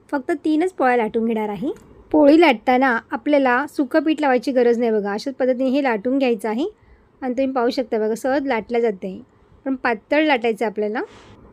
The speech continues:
छान क्रिस्पी आणि कुरकुरीत होण्यासाठी हा नाश्ता आपल्याला सुरुवातीला पोळ्या ह्या पातळ लाटून घ्यायच्या आहेत. तर इथे तिन्ही पोळ्या मी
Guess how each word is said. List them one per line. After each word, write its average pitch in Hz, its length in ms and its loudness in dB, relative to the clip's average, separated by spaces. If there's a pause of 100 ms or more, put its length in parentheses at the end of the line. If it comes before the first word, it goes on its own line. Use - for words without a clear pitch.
(160)
छान 285 280 4
क्रिस्पी 285 440 2
आणि 311 180 6
कुरकुरीत 294 500 0
होण्यासाठी 269 360 2
हा 247 160 0
नाश्ता 247 340 0
आपल्याला 240 320 0
सुरुवातीला 254 540 -2
पोळ्या 254 360 2
ह्या 254 220 -2
पातळ 262 480 0
लाटून 233 320 0
घ्यायच्या 214 320 -2
आहेत. 196 100 -6 (340)
तर 285 120 8
इथे 320 240 4
तिन्ही 311 420 4
पोळ्या 254 300 4
मी 254 140 2